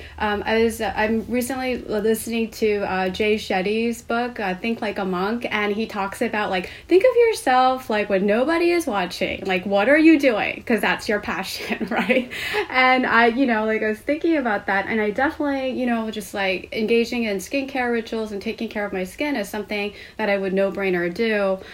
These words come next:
Um, so I obviously always had that, but I don't think I would have been able to start a business, um, focused on skincare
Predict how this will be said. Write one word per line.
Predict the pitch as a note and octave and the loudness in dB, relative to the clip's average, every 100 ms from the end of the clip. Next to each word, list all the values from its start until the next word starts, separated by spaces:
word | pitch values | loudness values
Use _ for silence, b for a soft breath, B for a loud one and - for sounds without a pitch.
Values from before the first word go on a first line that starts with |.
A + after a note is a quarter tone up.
| B | B
Um, | A3+ G#3+ | -4 -2
so | A#3 | 0
I | A#3 A3 | 0 2
obviously | A#3+ C4+ E4+ - E4+ D#4+ | 0 0 -2 0 0 2
always | - G#3 A3 C#4 | 0 2 4 4
had | C4+ A3+ F#3 | 2 -4 -4
that, | F3 F3+ A#3 C4+ - | -4 -2 -2 -4 -2
but | A#3+ - | -4 0
I | A3 | -2
don't | G#3+ C4 D4 E4 | 0 -2 -4 -2
think | F4 E4+ - | 0 0 0
I | A3 | -2
would | A#3 | 0
have | A#3 | -2
been | A#3 A3 | -2 -4
able | G3+ G3+ G#3 G#3 | -4 -4 -4 -6
to | - G#3 G3 | -4 -4 -4
start | F#3 - G#3 G3+ A3 - - - | -8 -6 -2 0 -2 -4 -10 -6
a | G3 | -6
business, | E3 F#3+ F#3 - D4+ F4+ F#4+ - - | -4 -2 -2 -2 -4 -4 -4 -10 -6
um, | A3+ A3+ | -6 -4
focused | B3+ B3+ C#4+ C#4+ | -4 -2 -2 -2
on | C#4 | -4
skincare | C4+ C#4+ C#4 D4 D4 | -4 -4 -2 -2 -2